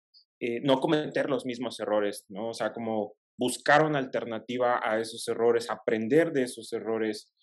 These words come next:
Creo que en, en el, en lo que yo he emprendido, en lo que yo he desarrollado, eh, por eso creo que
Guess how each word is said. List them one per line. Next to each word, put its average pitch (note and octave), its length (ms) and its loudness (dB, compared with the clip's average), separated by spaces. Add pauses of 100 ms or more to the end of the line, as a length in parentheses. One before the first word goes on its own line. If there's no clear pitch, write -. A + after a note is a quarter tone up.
(440)
Creo B2+ 160 -2
que C3 340 2
en, A#2 520 -6
en A2+ 180 -4
el, G#2+ 200 -4
en A2+ 120 -2
lo A2+ 120 0
que A2+ 120 -6
yo B2+ 100 4
he B2+ 40 6
emprendido, A#2+ 580 -2
en A#2 80 -6
lo A2 100 -6
que A2 120 -8
yo A2+ 60 0
he A2+ 40 2
desarrollado, A2+ 840 -2 (600)
eh, A2 500 -4 (160)
por B2+ 120 4
eso D3 220 2
creo C3+ 160 -4
que C3+ 320 0